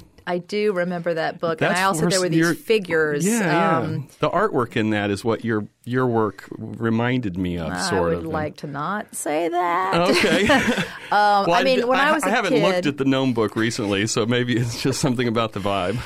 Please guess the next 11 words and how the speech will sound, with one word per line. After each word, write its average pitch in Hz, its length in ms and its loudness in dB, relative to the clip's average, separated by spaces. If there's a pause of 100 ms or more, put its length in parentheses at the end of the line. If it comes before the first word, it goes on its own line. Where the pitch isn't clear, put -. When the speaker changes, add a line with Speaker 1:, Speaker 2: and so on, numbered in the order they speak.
(280)
Speaker 2:
<laughs> - 0 -
Speaker 1:
Um, 254 760 0 (1000)
no, 311 680 -2
I 262 120 0
mean, 262 340 -2 (260)
my 247 240 -2
work 262 400 0 (480)
is, 240 460 4 (440)
there 214 200 -2
is 240 240 2
an 233 100 2